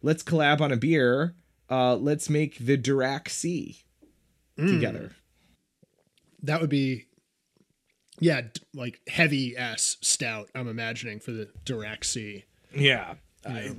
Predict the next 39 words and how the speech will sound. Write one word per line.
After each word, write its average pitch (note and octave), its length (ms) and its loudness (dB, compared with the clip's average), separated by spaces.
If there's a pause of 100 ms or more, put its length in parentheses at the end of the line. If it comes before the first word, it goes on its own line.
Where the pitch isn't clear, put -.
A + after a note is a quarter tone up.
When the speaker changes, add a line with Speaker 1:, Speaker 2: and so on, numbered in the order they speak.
(200)
Speaker 1:
I, E3+ 80 4
I - 20 8
need F3+ 180 4
you E3+ 160 4
to B2+ 60 -6
do C#3+ 120 -2
something D3 180 -2
that's A#2 120 -6
gonna A#2 160 -2
put - 280 -6
me C3+ 120 -2
into A#2 180 -2
a G2 40 -2
blank G2 400 -6
white F2 200 -6
void, F2 400 -6
like, E2 220 -12
immediately. F2+ 640 -6 (180)
Speaker 2:
<laughs> B3 1300 6 (640)
Um, D#3 360 2
I, G#3 360 6
I'm E3+ 180 4
drinking D#3+ 320 4
some D3 140 0
tequila C3 460 -4
and A2+ 140 -6
some A2 100 -10
Snapple. G#2 420 -12 (280)
So G#2 280 -16 (120)
I'm A#2+ 140 -6
Speaker 1:
Oh, - 40 8
<laughs> C#3 160 6
tequi-, - 520 -6
wow. D3+ 460 6 (300)
That G3 180 6
is C4+ 100 10
an G3 140 12
Speaker 2:
<laughs> - 140 -2
Speaker 1:
interesting, D3+ 920 4